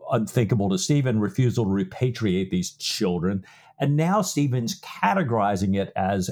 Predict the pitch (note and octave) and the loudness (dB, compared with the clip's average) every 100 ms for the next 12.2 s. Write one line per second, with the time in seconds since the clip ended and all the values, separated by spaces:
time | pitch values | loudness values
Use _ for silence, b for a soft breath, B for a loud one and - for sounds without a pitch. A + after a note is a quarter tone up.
0 | - G2+ F#2+ _ - B2+ A2+ G2 G2 C#3 | 0 0 -2 _ 0 0 2 2 2 0
1 | C3+ B2 - C#2+ E2 B2 - b b _ | 0 -4 -2 -2 0 -2 -4 b b _
2 | C#3+ C#3 C3 A#2+ - B2 A#2+ A#2 G2+ - | 0 0 0 -4 -2 -2 0 -2 -2 -8
3 | - A#2 A2+ G2+ - B2 B2 - - B2+ | -2 -2 0 -2 0 0 -2 -8 -2 -2
4 | C3 - B2 A#2 - A#2 A2 A2 A2+ - | -2 -4 -6 -2 -2 0 0 0 -4 -10
5 | _ _ - E2 F2+ G2 G#2 B2 - - | _ _ -10 -8 0 2 2 2 -2 -2
6 | C#2+ - B B B - D3+ D3+ C#3+ C3 | -4 -6 B B B 0 2 2 2 0
7 | C3 A#2 A2+ B2+ C#3+ C#3 C#3 C#3 D#3 B2+ | 0 0 2 0 0 -2 -2 0 0 2
8 | A2 G#2+ A#2 - - A2+ G2+ A2+ B2 D3 | 2 2 2 0 -4 -2 -2 -2 0 -2
9 | - B2+ B2 B2 - B2 D#3 C#3+ C3+ A#2+ | 0 0 2 -2 -2 0 0 0 0 0
10 | G#2+ A#2+ B2 C3 C#3 - - - F#2 F2 | 2 0 0 -2 -2 -2 -8 -2 0 0
11 | - C3 C3 C3 B2+ F3 E3 A2 F2+ F2 | 2 2 4 2 4 4 2 2 2 2
12 | F2 F#2 | 0 -2